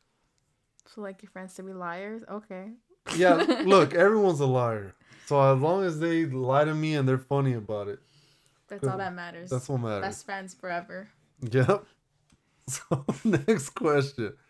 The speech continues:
Speaker 2: My favorite mountain at Disneyland is Thunder, Space, Matterhorn,
Speaker 1: Space
Speaker 2: or
Speaker 1: Mountain.
Speaker 2: Splash. Yeah, that's,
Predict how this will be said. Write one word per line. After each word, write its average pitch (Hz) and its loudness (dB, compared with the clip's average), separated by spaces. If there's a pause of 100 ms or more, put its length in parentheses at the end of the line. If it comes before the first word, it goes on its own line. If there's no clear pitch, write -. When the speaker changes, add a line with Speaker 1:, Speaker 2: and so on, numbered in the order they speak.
(360)
Speaker 2:
My 156 4
favorite 196 4
mountain 180 4
at 120 0
Disneyland 123 2
is 117 -4 (400)
Thunder, 180 4
Space, 160 0
Matterhorn, 131 2
Speaker 1:
Space 151 0
Speaker 2:
or 131 2
Speaker 1:
Mountain. - -2
Speaker 2:
Splash. 107 -4
Yeah, 123 -2
that's, 135 -2